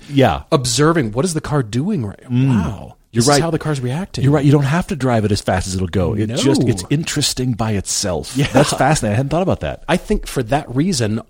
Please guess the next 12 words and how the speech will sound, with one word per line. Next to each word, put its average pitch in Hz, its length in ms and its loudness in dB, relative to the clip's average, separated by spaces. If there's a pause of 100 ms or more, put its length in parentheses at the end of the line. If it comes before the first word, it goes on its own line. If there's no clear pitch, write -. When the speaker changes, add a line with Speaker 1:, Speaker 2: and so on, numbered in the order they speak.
Speaker 2:
all 131 220 0
these 175 280 -2
old 143 240 -2
cars 113 600 -2 (680)
will 95 240 -6
only 117 220 0
increase 139 360 -2
in 120 120 -2
value 120 340 2
and 113 260 -4 (300)
be 131 280 -4
increasingly 127 1000 -2